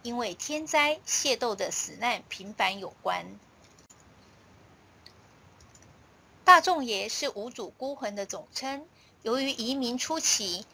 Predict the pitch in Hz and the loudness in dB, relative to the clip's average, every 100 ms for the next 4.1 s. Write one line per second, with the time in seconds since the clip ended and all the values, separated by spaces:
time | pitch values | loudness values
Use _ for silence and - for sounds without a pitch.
0 | - 226 277 277 196 202 220 330 339 262 | -12 0 4 4 4 0 4 4 6 4
1 | 269 277 - 269 254 226 - 175 - 233 | 4 2 2 0 0 -2 -2 -6 -6 0
2 | 254 269 - - - - - - - 269 | 4 4 0 -12 -20 -8 -4 -2 8 10
3 | 226 202 214 208 208 - 262 208 - 247 | 8 2 -6 -6 -6 -6 -6 -8 -10 -10
4 | 180 | -12